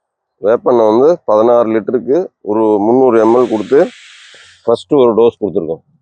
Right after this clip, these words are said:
இன்னமும் அப்படியே இலைலாம் ஓட்டை, ஓட்டை ஓட்டையா இருக்கு. திருப்பி இன்னைக்கும் டோஸ் கொடுக்க போறோம். இன்னைக்கு ஈவினிங் வந்து ஒரு டோஸ் கொடுக்க போறோம். கத்திரிக்காய் எல்லாமே பார் அணையிறோம். இப்ப இருக்கிற களையெல்லாம் அப்படியே லைட்டா எடுத்துட்டு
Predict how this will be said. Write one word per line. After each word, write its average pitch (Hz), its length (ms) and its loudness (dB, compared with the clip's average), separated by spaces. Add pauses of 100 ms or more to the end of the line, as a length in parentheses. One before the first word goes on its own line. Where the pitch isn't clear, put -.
(760)
இன்னமும் 113 600 2
அப்படியே 107 440 0
இலைலாம் 113 320 2
ஓட்டை, 104 400 2
ஓட்டை 104 280 0
ஓட்டையா 107 200 0
இருக்கு. 101 360 -4 (1000)
திருப்பி 139 320 0
இன்னைக்கும் 135 420 2
டோஸ் 123 220 0
கொடுக்க 110 220 -2
போறோம். 92 260 0
இன்னைக்கு 87 260 -6
ஈவினிங் 104 320 -2
வந்து 92 300 0 (400)
ஒரு 90 160 -2
டோஸ் 95 280 0
கொடுக்க 87 200 -2
போறோம். 76 320 -6 (1040)
கத்திரிக்காய் 107 440 -2
எல்லாமே 107 340 2 (640)
பார் 120 280 0
அணையிறோம். 98 440 0
இப்ப 78 180 -12 (840)
இருக்கிற 107 320 -2
களையெல்லாம் 107 480 0
அப்படியே 101 320 0
லைட்டா 101 240 0
எடுத்துட்டு 98 440 -4